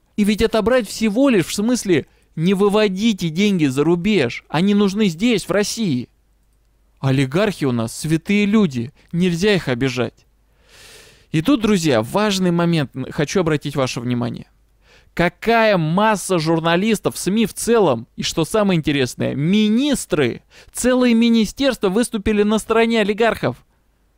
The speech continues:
Возможно, кто-то скажет, что они куплены, что они все насквозь коррумпированы, что они враги народа, и Следственному комитету стоит расследовать эту ситуацию.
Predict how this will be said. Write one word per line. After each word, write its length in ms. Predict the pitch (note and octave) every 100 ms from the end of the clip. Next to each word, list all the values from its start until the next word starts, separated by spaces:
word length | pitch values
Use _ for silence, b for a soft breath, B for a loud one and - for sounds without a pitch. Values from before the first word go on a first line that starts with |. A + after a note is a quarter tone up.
| _ -
Возможно, 640 | C#3 F#3 B3 E4+ D4 A3
кто-то 260 | - B3 A3
скажет, 320 | - B3 A#3
что 240 | - - A3
они 160 | G#3
куплены, 680 | - F#3 F#3 G3+ F#3+ D#3+ C#3+ _ _ _ _ _ _ _ _ _ _ _
что 260 | - - E3
они 220 | F#3 G#3+
все 320 | F3+ G3+ F3+ b b
насквозь 560 | D3 G3 A#3 - D#3+ -
коррумпированы, 960 | F3+ F3 D#3 D3+ G3+ G#3 F3+ D#3 B2+ _ _ _ b b
что 260 | - - A3
они 160 | C4+
враги 300 | A#3+ G3+ F3+
народа, 500 | F3+ C#3 E3 B3+ G3
и 40 | E3
Следственному 600 | G3 B3+ A3+ G#3+ G3 E3+
комитету 540 | E3+ E3 E3 B3 G#3+
стоит 320 | F3 A#3 A#3 G#3+
расследовать 680 | F3+ - F3 A#3 G3+ F3+
эту 160 | D#3+ C3+
ситуацию. 800 | - B2 C#3 G#3+ G#3+ E3 B2+